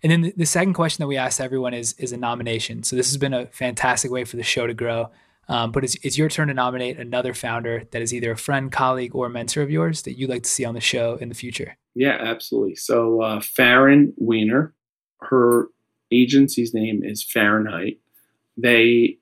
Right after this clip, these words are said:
Speaker 2: ran our rebrand, and Farron is, she's on our advisory board, um, but she's also, like, our chief brand officer, and she runs Fahrenheit, which is a marketing agency. They call themselves a marketing swat team,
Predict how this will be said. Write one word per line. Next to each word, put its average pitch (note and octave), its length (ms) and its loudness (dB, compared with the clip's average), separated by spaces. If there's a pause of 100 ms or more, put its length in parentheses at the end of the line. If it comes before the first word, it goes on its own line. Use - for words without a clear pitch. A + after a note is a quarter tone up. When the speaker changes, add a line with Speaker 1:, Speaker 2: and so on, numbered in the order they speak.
(380)
Speaker 2:
ran C3 340 8
our B2 240 4
rebrand, A#2 760 2
and G#2 280 -4 (180)
Farron B2 420 6
is, A2+ 220 -6 (460)
she's B2 240 0
on C3 100 8
our B2+ 160 6
advisory G#2+ 540 0
board, G#2 460 -8 (460)
um, G2+ 460 -10
but A2+ 160 0
she's A#2 280 -2
also, A2+ 340 0
like, G#2 300 -6 (100)
our G2 420 -8
chief A#2 240 -2
brand C#3 300 8
officer, - 580 2 (440)
and A2 180 -2
she - 100 2
runs A2+ 320 4
Fahrenheit, C#3+ 680 6
which A#2+ 200 0
is A2 120 -2
a A2 40 -2
marketing A2+ 500 0
agency. B2 600 2
They G2+ 160 0
call A2 220 -2
themselves G#2+ 440 -6
a G#2 40 -6
marketing G#2 480 -4
swat A#2+ 360 2
team, D3 400 6